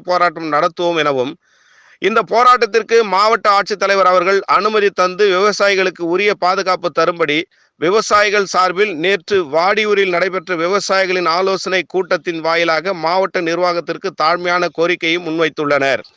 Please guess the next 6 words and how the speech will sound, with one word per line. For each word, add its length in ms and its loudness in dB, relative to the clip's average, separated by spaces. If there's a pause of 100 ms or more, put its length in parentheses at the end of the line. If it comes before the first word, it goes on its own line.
(800)
சத்யமித்ரன் 680 0
செய்திக்காக 500 0 (120)
தென்காசி 480 -2
தலைமை 300 0
செய்தியாளர் 580 0
திருமுருகன். 520 0